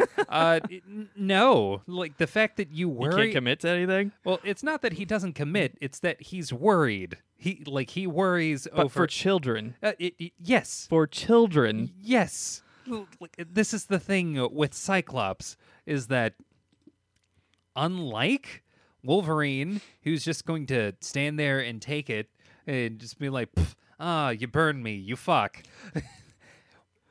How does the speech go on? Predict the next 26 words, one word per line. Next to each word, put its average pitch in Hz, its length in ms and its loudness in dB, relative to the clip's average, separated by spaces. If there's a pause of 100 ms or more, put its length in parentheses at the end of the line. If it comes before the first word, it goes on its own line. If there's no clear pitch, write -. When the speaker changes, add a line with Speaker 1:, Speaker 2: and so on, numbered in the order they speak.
(240)
Speaker 1:
Cyclops - 880 -2 (300)
has 196 240 -8
had 175 240 -6
to 185 120 -8
train 107 840 -2 (640)
extensively. 123 1500 0 (420)
Like, 147 200 -4
this 233 180 -2
is 233 80 -10
the 233 100 -2
kind 233 280 -6
of - 100 -18
person 202 380 -4
who 175 200 -8
devotes 185 520 -2
Speaker 2:
But 156 80 2
Speaker 1:
his 143 80 2
Speaker 2:
how 165 120 6
does 160 180 4
that 147 180 4
make 143 180 0
him 139 140 -2
not 131 280 0
dead? 117 400 0
<laughs> - 60 -20 (960)
Speaker 1:
<laughs> - 240 0